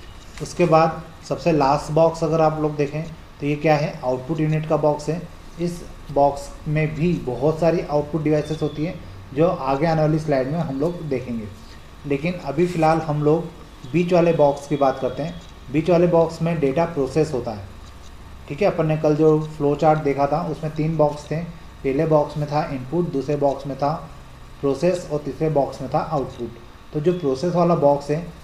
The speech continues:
उस box को अगर हम थोड़ा सा internally समझने की कोशिश करें, तो उसे हम लोग computer का सीपीयू कहते हैं। सीपीयू का फुल form होता है central processing यूनिट। आप इसको computer का दिमाग भी बोल सकते हैं। हम लोग जो computer के साथ generally एक,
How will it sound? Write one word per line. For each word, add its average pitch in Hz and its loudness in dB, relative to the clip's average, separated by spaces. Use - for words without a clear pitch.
उस 180 0
box 151 2
को 165 2
अगर 156 4
हम 156 -2
थोड़ा 143 2
सा 156 4
internally 165 2
समझने 151 0
की 151 -8
कोशिश 143 -2
करें, 135 -2
तो 165 4
उसे 180 0
हम 156 2
लोग 170 2
computer 143 -2
का 175 0
सीपीयू 139 -2
कहते 123 -4
हैं। 107 -8
सीपीयू 151 0
का 175 4
फुल 156 2
form 156 0
होता 151 0
है 160 -2
central 143 -2
processing 151 -4
यूनिट। 123 -4
आप 160 2
इसको 165 2
computer 139 -2
का 170 2
दिमाग 135 0
भी 139 0
बोल 123 -2
सकते 104 -12
हैं। 98 -12
हम 151 2
लोग 165 4
जो 175 4
computer 156 0
के 156 -4
साथ 165 2
generally 147 0
एक, 160 2